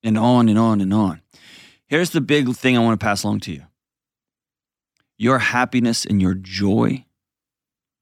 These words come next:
and your life, um, essence, force, whatever it is, I don't know how to say it without saying it sounding cheesy, is not out there. It's in you. It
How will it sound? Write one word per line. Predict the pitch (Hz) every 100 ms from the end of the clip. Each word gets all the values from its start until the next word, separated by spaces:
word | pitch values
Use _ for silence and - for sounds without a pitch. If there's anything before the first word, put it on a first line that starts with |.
| _ 98
and | 98 95
your | 95 90 92 85 -
life, | 87 95 95 123 - - - _ 110
um, | 107 107 107 104 - _
essence, | 110 - 135 123
force, | - 110 123 120
whatever | 113 123 123
it |
is, | 117
I |
don't | 123
know | 113
how | 101
to |
say | 95 101
it |
without | 95 85
saying | 101 92
it | 85
sounding | 92
cheesy, | 82 - 104 95 - _ _ _ _ _ _ _ _ _ _ _ _ _ _ _ _ _ _ _ -
is | 113
not | 120 127 -
out | 120 113
there. | 107 117 107 87 - _ _ -
It's | 104 -
in | 135 131 123 - -
you. | 101 117 90 - _ _ _ _ _ _ _ _ _ _ _ _
It | 101